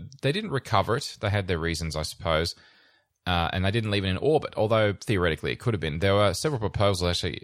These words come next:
actually to keep those in orbit and use them as materials for constructing an orbiting structure of some kind, but they never fo-, followed through with it. The launch profile, or sequence of events if you'd prefer,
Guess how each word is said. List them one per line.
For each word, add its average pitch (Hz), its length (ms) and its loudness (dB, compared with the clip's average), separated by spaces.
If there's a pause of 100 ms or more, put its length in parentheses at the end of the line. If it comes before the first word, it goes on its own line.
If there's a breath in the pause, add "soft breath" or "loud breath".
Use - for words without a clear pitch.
actually 92 280 -2
to 87 100 -8
keep - 320 -8
those 67 320 -2
in 90 160 -2
orbit 78 420 -2
and 87 160 -4
use 90 220 -2
them 87 140 -4
as 78 120 -6
materials 90 520 -4
for - 160 -8
constructing 82 500 -8
an 80 60 -6
orbiting 80 340 -2
structure 82 460 -6
of 80 80 -10
some 80 200 -8
kind, 76 480 -6
but - 220 -4 (540 loud breath)
they 87 80 -2
never 80 180 -2
fo-, - 400 -6
followed 78 260 -4
through 85 200 -6
with 80 100 -4
it. - 120 -8 (1800)
The 135 100 0
launch 208 300 -2
profile, 110 680 0 (140)
or 98 360 4
sequence 95 380 -2
of 85 80 0
events 80 320 -2
if 82 140 -8
you'd 78 120 -8
prefer, 78 480 0